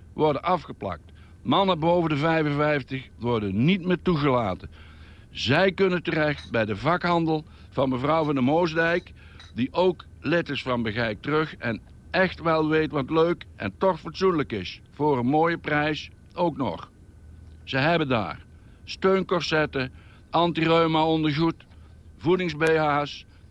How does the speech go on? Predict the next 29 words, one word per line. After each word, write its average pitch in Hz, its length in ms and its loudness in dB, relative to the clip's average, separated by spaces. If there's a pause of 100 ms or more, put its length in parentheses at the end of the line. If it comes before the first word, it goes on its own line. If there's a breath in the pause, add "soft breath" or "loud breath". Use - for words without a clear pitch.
(120)
en 143 180 -2
correctiemateriaal 143 1120 0
voor 113 220 -4
vrijwel 156 480 2
alle 165 340 0
kwalen 156 540 0
en 143 100 0
lichaamsdelen. 120 840 -2 (240)
En 123 160 -4
alles 170 400 0
in 123 200 -6
vlotte 147 320 -2
kleuren 156 420 0
ook 131 220 -2
nog. 107 320 -8 (460 loud breath)
Het 101 140 -4
hoeft 143 240 2 (420)
toch 131 220 -4
ook 151 200 0
niet 139 160 2
elke 165 360 0
dag 127 240 -2
feest 107 300 -4
te 98 100 -10
zijn? 92 320 -8 (1300 loud breath)
Zo, 151 480 2 (280)
dames 127 380 -2
en 127 80 -4
heren, 107 380 -4